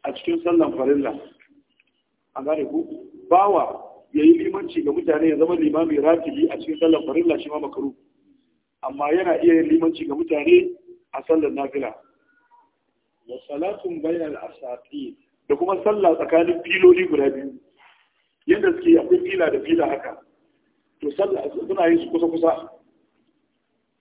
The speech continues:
Speaker 1: Ana son sanya ginshiƙai guda biyu, ana sanya takalma a wajen. Suna ɗan ajiya a wajen. To irin wannan waje, wajen sanya takalma ne.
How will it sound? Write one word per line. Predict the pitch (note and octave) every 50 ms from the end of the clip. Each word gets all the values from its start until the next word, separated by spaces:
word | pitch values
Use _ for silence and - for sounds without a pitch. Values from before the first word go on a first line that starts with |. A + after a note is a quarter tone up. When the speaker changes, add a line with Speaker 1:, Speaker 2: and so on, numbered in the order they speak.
| _ -
Speaker 1:
Ana | E3+ E3 D3+ D3
son | D#3+ D#3+ D3+ D#3 D#3+ D#3+ - -
sanya | - E3+ - C#3+
ginshiƙai | C3 C#3 C3 - - - - -
guda | D3 D3 D3+ D3
biyu, | D3+ -
ana | E3 E3 D#3 -
sanya | D#3+ D#3 D3 C3 -
takalma | D#3 D3+ - E3+ E3 D3 C#3
a | B2+ B2 C3
wajen. | C3 C3+ C#3 - - - _ _ _ _ _ _ _ _ _ _ _ _ _ _ _ _ _ _ _ _ _
Suna | - F#3 F3 D#3
ɗan | - E3+ F3 D#3+
ajiya | D3+ - - E3+ D#3 C#3
a | B2
wajen. | B2+ C#3 C3+ C#3+ C3 - - - - _ _ _ _ _ _ _ _ _ _ _ _ _ _ _ _ _ _ _ -
To | - -
irin | F#4+ G4 G4 E4+
wannan | D#4 D4 D#4+ E4 - - D#4
waje, | F4 F4 F4+ F#4 F#4
wajen | F4 - - - - -
sanya | - F4 D3+ -
takalma | D3+ D3 D3 E3 D3+ - C#3 B2
ne. | A2 - -